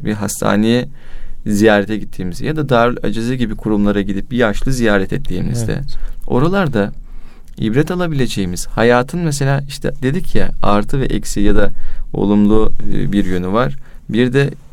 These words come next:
Speaker 1: gidilen bir süreç var yani. O süreçte karşılaşabileceğimiz hadiseler. Dolayısıyla hayatın farklı yönlerini görüp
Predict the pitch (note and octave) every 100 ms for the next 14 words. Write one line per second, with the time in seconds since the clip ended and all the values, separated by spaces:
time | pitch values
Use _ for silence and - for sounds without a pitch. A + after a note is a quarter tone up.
0 | - B2+ - - G2 G2 G#2 C3 D#3+ D3
1 | - C#3+ F3 - D#3 G#2+ F#2+ F2+ F2 E2+
2 | G#2 - - - - - - A2+ A2+ -
3 | - - A2 A2 A2+ A2 G#2+ G#2 G#2 G#2+
4 | G#2+ A2 G#2+ F#2+ F2+ G2+ G2 B2 C#3+ -
5 | - - - - - C3+ E3 E3 A#2 B2+
6 | D3 D#3 C#3+ B2 A#2+ E3 F#3 C#3+ G#2+ G2+
7 | F#2 F2 - - - - - - - -
8 | - G#2+ A2 A2 A#2+